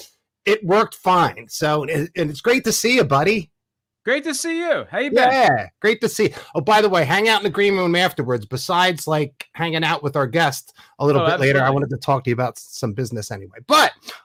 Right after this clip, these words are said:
Speaker 1: um,
Speaker 2: Yeah.
Speaker 1: thank you all for tuning in to In the Q podcast. Um, what is it? This, the second show of our, uh, second season already?
Speaker 2: Episode two, season, uh, two.
Speaker 1: Episode
Speaker 2: Yep.
Speaker 1: two, season two. All right.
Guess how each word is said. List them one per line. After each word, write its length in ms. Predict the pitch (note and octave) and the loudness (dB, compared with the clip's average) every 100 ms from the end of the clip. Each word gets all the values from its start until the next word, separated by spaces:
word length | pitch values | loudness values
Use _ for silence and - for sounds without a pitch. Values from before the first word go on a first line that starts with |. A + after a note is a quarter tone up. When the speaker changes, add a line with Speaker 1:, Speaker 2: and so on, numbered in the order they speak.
| - | 0
Speaker 1:
um, 300 | F3+ F3+ E3+ | 4 6 4
Speaker 2:
Yeah. 60 | - | 2
Speaker 1:
thank 260 | A#3+ C#4 | 2 2
you 160 | A3+ A#3+ G3 | -2 -2 2
all 240 | G#3+ A3 | 4 4
for 180 | - F3+ | 2 -2
tuning 400 | - G#3+ G3 F3 | 0 0 2 2
in 240 | F3+ F#3+ | 2 -2
to 320 | - D#3+ C#3 E3+ | -2 -4 -2 -4
In 100 | E3 | -4
the 60 | |
Q 220 | - F3+ | -2 -4
podcast. 760 | D#3 D#3 D#3 C#3 D3+ C#3+ C3+ - - _ _ - | 0 0 0 -2 -2 -2 -4 -12 -20 _ _ 0
Um, 400 | C#3+ C#3+ C#3 C#3+ | 4 4 4 2
what 140 | G3 | 2
is 100 | D#3 | 0
it? 120 | D3+ | -4
This, 180 | C3+ - | -10 -12
the 140 | C3 | -12
second 400 | C3+ - E3+ - | -10 -8 -8 -8
show 500 | - C3 D#3 F#3+ G3 - - | -8 -6 -4 -4 -6 -12 -6
of 260 | C3+ B2+ B2+ | -4 -2 0
our, 280 | C3+ C3 | 2 2
uh, 100 | C3 | 0
second 400 | C3 - E3 F3 | -2 -4 -4 -4
season 400 | D#3 D#3 F3 E3 | -6 -4 -4 0
already? 420 | D#3 E3 F#3+ F#3+ - _ _ _ F3 | 0 2 2 0 -4 _ _ _ -10
Speaker 2:
Episode 460 | - F#3 A3+ G#3+ | -8 -6 -4 -4
two, 260 | G#3 G#3+ A3+ | -4 -6 -6
season, 680 | - G#3 G3+ G#3 G#3 G#3 G#3+ | -8 -10 -10 -12 -12 -10 -10
uh, 380 | G#3+ G#3 G#3 | -8 -8 -8
two. 440 | G#3 A#3 C#4 A#3 - - _ _ - | -10 -4 -2 -4 -8 -20 _ _ -10
Speaker 1:
Episode 480 | D3 D3+ G3 G3 E3+ | -8 0 0 2 2
Speaker 2:
Yep. 160 | F3+ | 0
Speaker 1:
two, 0 | - - - - | -2 -16 -20 -12
season 380 | - D3+ C#3+ D#3 | -2 0 2 0
two. 340 | - E3+ E3 - | 2 2 4 4
All 160 | F3+ | 4
right. 220 | E3+ D#3+ | 6 4